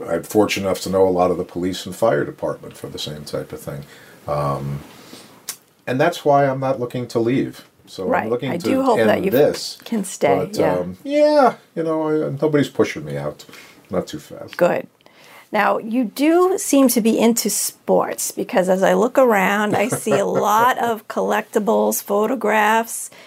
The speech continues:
Speaker 2: paraphernalia from every New England team.
Speaker 1: Well, I'm a collector from dust collectors, first of all. As you go through the office, there's quite a few collections through here. Uh, and I did that purposely for two reasons. Number one,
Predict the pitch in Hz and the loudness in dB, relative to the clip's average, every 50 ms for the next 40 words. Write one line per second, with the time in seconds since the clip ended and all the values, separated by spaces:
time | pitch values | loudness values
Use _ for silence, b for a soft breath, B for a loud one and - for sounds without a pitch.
0 | B B B _ - 214 220 226 226 - 220 214 214 214 220 220 220 214 214 220 | B B B _ -4 -2 -2 -2 -2 -4 -4 -4 -2 0 0 0 2 2 2 4
1 | 220 214 220 220 - 208 196 190 190 - - - - 220 233 254 254 247 233 220 | 4 4 2 0 -2 -4 -4 -4 -4 -6 -6 -2 2 2 2 2 2 4 4 4
2 | 208 190 175 190 214 - b b b b b b b b b _ _ _ - 190 | 4 4 2 0 -4 -10 b b b b b b b b b _ _ _ -2 2
3 | 208 202 196 202 202 202 202 196 196 180 185 185 - - 226 208 208 202 196 226 | 4 6 6 6 4 4 4 4 4 4 2 -2 0 2 2 4 4 4 4 2
4 | 262 262 - B B B B B B B B B B B B - 104 117 127 135 | 2 0 -2 B B B B B B B B B B B B 0 2 4 4 4
5 | 139 147 - - 170 185 185 - 208 180 - 160 139 - 123 113 - - - - | 2 2 2 2 2 2 0 -2 -4 -4 -4 -4 -2 0 2 0 0 0 -6 -8
6 | 95 87 76 - - - 78 - - - 92 85 - - 71 69 69 67 71 71 | -6 -6 -8 -8 -10 -10 -10 -6 -2 0 0 0 0 -4 -8 -10 -8 -8 -8 -8
7 | - 90 82 113 107 - - - 98 85 87 90 92 92 87 87 - - 85 - | -6 -2 0 0 0 0 0 -2 0 2 2 4 6 6 4 4 2 -4 -10 -10
8 | - 82 80 - - - - 101 92 90 - - 98 90 - - 92 82 82 - | -10 -8 -8 -8 -4 0 0 0 2 0 -2 -4 -4 -4 -4 -4 -4 -2 -2 -4
9 | - - 76 71 71 - - - 71 76 76 73 73 76 - B B B B B | -6 -10 -10 -10 -10 -10 -10 -10 -12 -10 -8 -6 -6 -6 -6 B B B B B
10 | B B B B - 98 95 - 85 90 - - 143 131 135 147 151 247 294 285 | B B B B -10 -8 -8 -8 -8 -10 -8 -4 -2 2 2 2 4 2 2 4
11 | 262 226 - - - - 156 - - - - - - 69 - - _ _ - - | 2 2 2 0 0 0 0 0 0 -4 -8 -8 -10 -14 -14 -16 _ _ -20 -8
12 | - 104 101 - - 143 127 113 104 92 82 - - - - - 120 120 123 127 | -6 -6 -6 0 2 2 4 4 4 2 0 -4 -8 -12 -14 -8 -6 -4 0 0
13 | 127 120 131 135 135 135 135 127 | 2 2 4 4 4 4 2 -2